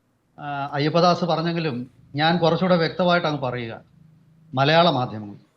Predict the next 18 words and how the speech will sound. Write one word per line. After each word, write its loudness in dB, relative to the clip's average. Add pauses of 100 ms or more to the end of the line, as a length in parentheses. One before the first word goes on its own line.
(420)
പ്രത്യേകിച്ച് 4
ഏഷ്യാനെറ്റ് 2
ചാനൽ -6 (560)
ഇന്ന് 2
രാവിലെ 4
ഇത് -2
വാർത്ത -4
റിപ്പോർട്ട് -6
ചെയ്യുന്നുണ്ട്. -4
അപ്പം -6
ഞാൻ 4
തന്നെ 4
അന്തം 0
വിട്ടിരിക്കുക. -10 (1000)
ശരിയാണ്, 4 (140)
ഈ 2 (920)
ഒസ്മാൻ 2
ഹദിയുടെ 4